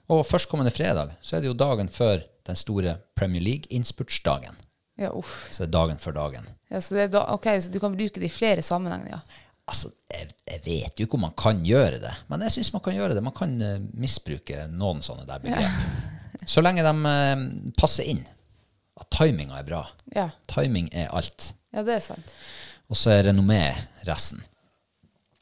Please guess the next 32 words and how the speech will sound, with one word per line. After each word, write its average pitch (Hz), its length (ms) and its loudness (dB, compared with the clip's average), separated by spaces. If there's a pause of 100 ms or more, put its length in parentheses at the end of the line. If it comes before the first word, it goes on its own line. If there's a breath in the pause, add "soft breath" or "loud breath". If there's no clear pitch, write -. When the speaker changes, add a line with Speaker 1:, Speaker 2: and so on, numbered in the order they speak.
(140)
Speaker 1:
Nei, 156 180 8
men, 190 220 6
eh, 170 320 6
hvordan, 175 480 2
eh, 123 420 0 (100)
hvordan - 300 -2
er 127 40 6
ståa? 107 580 4 (240 loud breath)
Eh, 117 140 0
går 107 120 2
det - 20 4
an 110 80 2
til 101 100 -2
å - 60 -2
spørre 117 200 4
om 107 100 2
det? 117 160 4 (640 loud breath)
Speaker 2:
Du, 247 100 -4
eh, 226 520 6
s-, - 240 -2
ja, 180 160 2 (140)
nei, 233 260 0
altså, 214 760 2 (260 loud breath)
den 311 200 -4
er 339 60 -4
nå 302 440 -2
s-, - 180 -6 (320)
fin. 277 300 -4 (720)
Speaker 1:
Alt 175 160 -2
som 151 120 0
før? 139 260 0 (440)
Speaker 2:
Ja. 143 180 -2